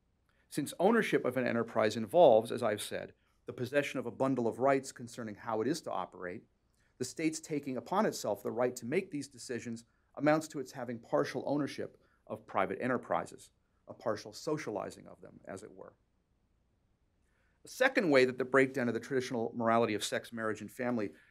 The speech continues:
has a tendency to give way to socialism is that the more the traditional family structure breaks down, the more individuals there are, especially single mothers and children,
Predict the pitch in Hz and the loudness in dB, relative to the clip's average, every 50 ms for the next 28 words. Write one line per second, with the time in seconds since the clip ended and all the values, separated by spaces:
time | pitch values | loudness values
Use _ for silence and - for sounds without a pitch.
0 | _ _ _ _ - - 123 127 110 - - 135 131 127 127 - 117 110 104 110 | _ _ _ _ -6 -6 -6 -6 -10 -12 -10 -10 -8 -8 -8 -10 -12 -12 -10 -10
1 | 117 101 110 107 98 98 - - 160 165 165 165 139 120 110 104 110 101 98 _ | -8 -6 -4 -4 -4 -6 -6 -4 -2 -4 -2 -4 -8 -10 -10 -10 -12 -16 -18 _
2 | _ _ _ _ _ _ _ _ - 117 147 151 156 143 135 143 156 185 214 208 | _ _ _ _ _ _ _ _ -16 -14 -14 -10 -8 -6 -4 -2 0 2 4 4
3 | 196 185 - - 156 156 156 - - 143 127 - - 131 131 131 120 113 - - | 2 2 -2 -4 -4 -4 -4 -4 -8 -10 -10 -8 -8 -8 -6 -6 -8 -8 -8 -8
4 | 135 131 - - 127 104 101 110 107 104 - - - 156 175 156 117 95 92 92 | -8 -8 -8 -8 -10 -6 -4 -4 -4 -4 -6 -6 -4 -2 0 0 -2 -2 -4 -8
5 | - _ _ _ _ _ _ 120 120 139 151 165 165 160 - 156 156 143 120 131 | -14 _ _ _ _ _ _ -4 0 4 6 6 6 6 4 2 2 2 0 -2
6 | 131 135 131 123 113 107 - 113 107 107 123 160 175 127 87 85 104 127 - _ | -4 -4 -6 -8 -8 -8 -8 -4 -2 0 2 4 4 2 2 0 -2 -6 -12 _
7 | _ _ _ _ _ _ _ - - - - 147 139 - - 139 127 - - - | _ _ _ _ _ _ _ -14 -14 -10 -10 -10 -10 -8 -10 -10 -10 -10 -10 -8
8 | 139 127 123 113 117 117 113 113 107 104 - 95 - - - 170 170 131 110 98 | -6 -4 -4 -2 0 0 0 -2 -4 -6 -8 -14 -12 -4 -2 -2 -2 -2 -4 -6